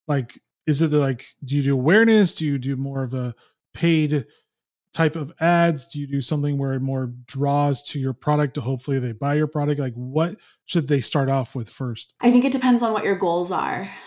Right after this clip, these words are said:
Speaker 2: Um, if your goal is brand awareness, if your goal is maybe growing your consumer base or, like, acquiring a different type of consumer, um, if your goal is to promote, like, a new product,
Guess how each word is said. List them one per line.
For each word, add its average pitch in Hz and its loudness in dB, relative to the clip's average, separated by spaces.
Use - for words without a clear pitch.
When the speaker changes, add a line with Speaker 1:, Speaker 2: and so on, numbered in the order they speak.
Speaker 2:
Um, 180 -2
if 240 2
your 208 4
goal 190 0
is 165 0
brand 196 0
awareness, 233 -2
if 202 -6
your 175 -2
goal 175 -2
is 175 -4
maybe 175 -4
growing 165 -2
your 165 -2
consumer 175 -4
base 196 0
or, 165 -6
like, 156 -4
acquiring 175 -4
a 214 -4
different 220 -6
type 208 -4
of 214 -4
consumer, 214 -6
um, 170 0
if 196 -2
your 180 0
goal 175 0
is 170 -2
to 165 -2
promote, 175 -2
like, 175 -2
a 170 -2
new 160 0
product, 220 -2